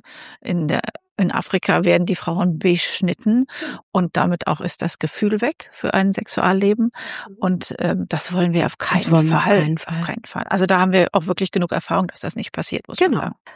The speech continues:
Speaker 2: Ja.
Speaker 1: Es gibt ja die Patienten, die haben auch wirklich so ein, so f-, gar nicht mehr eine schöne äußere Schamlippe.
Speaker 2: Mhm.
Speaker 1: Die ist so runzelig. Was macht man denn da?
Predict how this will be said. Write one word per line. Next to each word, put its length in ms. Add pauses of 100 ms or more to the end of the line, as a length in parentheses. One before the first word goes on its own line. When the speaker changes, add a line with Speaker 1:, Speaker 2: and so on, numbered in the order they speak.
(120)
Speaker 2:
Ja. 120
Speaker 1:
Es 60
gibt 280
ja 100
die 140
Patienten, 560
die 140
haben 140
auch 220
wirklich 380
so 200
ein, 200 (600)
so 220
f-, 300 (380)
gar 240
nicht 260
mehr 480
eine 100
schöne 400
äußere 340
Schamlippe. 440
Speaker 2:
Mhm. 280 (360)
Speaker 1:
Die 120
ist 160
so 120
runzelig. 840
Was 160
macht 200
man 100
denn 160
da? 160